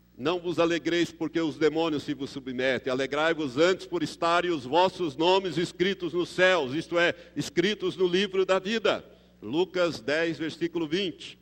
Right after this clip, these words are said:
Filipenses quatro três também fala do livro da vida. Apocalipse capítulo três, versículo cinco fala do livro da vida. Apocalipse capítulo vinte, versículo doze também. Capítulo vinte e um, versículo vinte e sete, falam do livro da vida.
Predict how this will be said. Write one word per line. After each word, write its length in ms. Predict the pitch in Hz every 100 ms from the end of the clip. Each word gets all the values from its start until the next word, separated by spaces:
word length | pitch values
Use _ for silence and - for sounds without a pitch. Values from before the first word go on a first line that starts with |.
| _ _ _ _ _ -
Filipenses 600 | 135 151 170 190 180 175
quatro 360 | 165 180 180
três 340 | 170 175 190 175
também 300 | 175 170 180
fala 280 | - 175 175
do 140 | 170
livro 240 | 170 175
da 140 | 170 165
vida. 420 | 190 196 143 104 - - _ -
Apocalipse 680 | 113 - 165 165 196 -
capítulo 460 | - 165 185 180 175
três, 400 | - 170 190 185
versículo 500 | 180 - 190 185 175
cinco 320 | - 190 196
fala 300 | - 175 180
do 100 | 175
livro 260 | 175 185 180
da 140 | 175
vida. 380 | 170 202 202 127
Apocalipse 520 | 127 - 156 180 190
capítulo 540 | - - 196 190 180 156
vinte, 480 | 165 202 - - _ - -
versículo 500 | 131 147 - 190 180
doze 480 | 139 180 196 180 131
também. 640 | - 156 139 175 196 160 - - - -
Capítulo 520 | 135 - 202 196 180
vinte 340 | 131 170 180 175
e 60 |
um, 200 | 196 214
versículo 520 | 151 156 135 196 160
vinte 180 | 151 175
e 60 | -
sete, 320 | 170 185 185 -
falam 400 | 180 196 202 190
do 140 | 170
livro 360 | 170 190 196 180
da 140 | 180
vida. 480 | 185 208 208 143 90